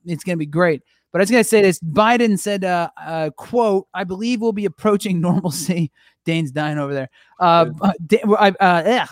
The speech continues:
Speaker 1: "I believe we'll be approaching normalcy by the end of the year. God willing, this Christmas will be different than last, but I can't make that commitment to you. There are other strains of the virus. We don't know what could happen in terms of production rates. Things can change." So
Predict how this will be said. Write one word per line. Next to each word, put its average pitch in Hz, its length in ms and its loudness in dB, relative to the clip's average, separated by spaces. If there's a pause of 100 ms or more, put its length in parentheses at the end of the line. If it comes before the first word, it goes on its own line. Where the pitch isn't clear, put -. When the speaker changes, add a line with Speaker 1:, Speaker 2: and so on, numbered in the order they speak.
Speaker 1:
"I 190 60 -2
believe 233 280 -2
we'll 269 120 -4
be 226 120 -4
approaching 208 380 -2
normalcy 185 340 -2
by 165 100 -2
the 165 120 -4
end 156 100 -4
of 151 80 -8
the 151 60 -8
year. 139 180 -2
God 226 320 0
willing, 208 380 -2
this 196 180 -4
Christmas 190 460 -6
will 175 80 -2
be 160 100 -6
different 170 300 -6
than 156 100 -10
last, 135 380 -8
but 147 80 -8
I 139 80 -8
can't 226 400 -8
make 208 180 -8
that 175 160 -6
commitment 170 420 -2
to 151 100 -6
you. 131 180 0 (300)
There 185 200 4
are 185 220 4
other 220 200 2
strains 226 440 -4
of 220 80 -6
the 220 60 -8
virus. 175 460 -4
We 160 80 -10
don't 190 340 -2
know 185 180 0
what 170 180 -2
could 156 120 -10
happen 180 320 -4
in 156 80 -4
terms 170 280 -4
of 147 80 -16
production 175 420 -6
rates. 165 300 -6
Things 165 340 -8
can 160 240 -10
change." 117 560 -16 (440)
So 202 480 4